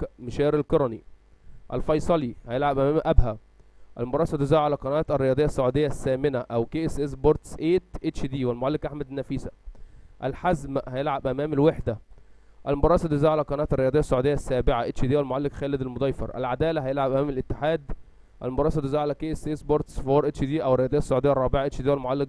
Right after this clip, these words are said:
جعفر الصليح. ودمق هيلعب أمام الفتح، والمباراة ستذاع على الرياضية السعودية السادسة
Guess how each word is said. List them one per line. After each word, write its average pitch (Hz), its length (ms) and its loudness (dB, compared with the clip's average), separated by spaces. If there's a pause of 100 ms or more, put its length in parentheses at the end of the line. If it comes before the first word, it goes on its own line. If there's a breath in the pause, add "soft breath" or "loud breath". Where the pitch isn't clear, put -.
جعفر 131 300 0
الصليح. 135 480 -2 (560 soft breath)
ودمق 190 520 0
هيلعب 151 280 0
أمام 151 180 0
الفتح، 170 680 -2
والمباراة 143 420 2
ستذاع 143 320 -2
على 135 160 -2
الرياضية 127 280 2
السعودية 135 460 2
السادسة 143 540 0